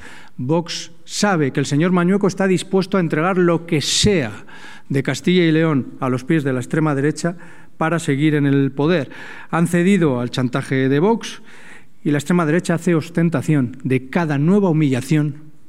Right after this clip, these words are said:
que le produce al Partido Popular, que le hace al Partido Popular y que pagan los castellanos y los leoneses. Castilla y León es rehén de Vox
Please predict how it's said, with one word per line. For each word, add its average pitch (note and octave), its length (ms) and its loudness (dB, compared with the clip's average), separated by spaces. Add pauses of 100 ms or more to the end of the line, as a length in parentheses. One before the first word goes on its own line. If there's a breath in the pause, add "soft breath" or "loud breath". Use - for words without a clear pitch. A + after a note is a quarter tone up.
que D#3+ 80 4
le D3+ 140 2
produce B2+ 600 -2 (760 loud breath)
al C3+ 340 -2
Partido C3+ 420 0
Popular, C3+ 440 0
que D3+ 100 -2
le C3 120 0
hace C#3+ 180 -4
al B2 100 -2
Partido B2+ 300 -2
Popular B2+ 420 -2 (340)
y G3+ 120 2
que F#3 160 0
pagan A2+ 340 -4 (340)
los A#2+ 140 -6
castellanos A#2+ 460 0
y - 20 0
los A2+ 160 -2
leoneses. G2+ 480 -6 (500 loud breath)
Castilla F3+ 300 2
y F3+ 40 4
León G3 180 4
es F#3 80 4
rehén E3+ 280 4
de D3+ 80 6
Vox F3+ 380 0